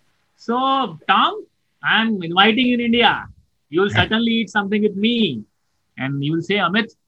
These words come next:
Speaker 1: it's not spicy. It's yummy."
Speaker 2: There you go. There you go. Okay, so let's move on to the next one. And <clears throat> I know, uh, the, uh, places that my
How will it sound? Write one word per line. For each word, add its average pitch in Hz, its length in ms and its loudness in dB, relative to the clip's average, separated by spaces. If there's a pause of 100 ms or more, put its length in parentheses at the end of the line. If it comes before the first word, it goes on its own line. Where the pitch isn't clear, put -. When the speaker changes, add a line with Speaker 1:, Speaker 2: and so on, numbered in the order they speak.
(260)
Speaker 1:
it's - 140 -20
not 143 180 -4
spicy. 147 540 -4 (640)
It's - 380 -12 (140)
yummy." 120 380 -4 (360)
Speaker 2:
There 85 180 4
you 107 140 8
go. 95 400 4 (580)
There 101 160 4
you 104 120 6
go. 82 260 0 (440)
Okay, 190 180 8
so 190 160 6
let's 202 180 6
move 220 180 8
on 190 180 8 (120)
to 165 260 8
the 127 200 -2 (140)
next - 280 -2
one. 107 420 0
And 127 380 6 (220)
<clears throat> - 540 -10
I 156 180 6
know, 170 480 6
uh, 113 500 0 (180)
the, 110 560 4 (400)
uh, 101 320 0
places 143 440 6
that 120 200 2
my 113 500 2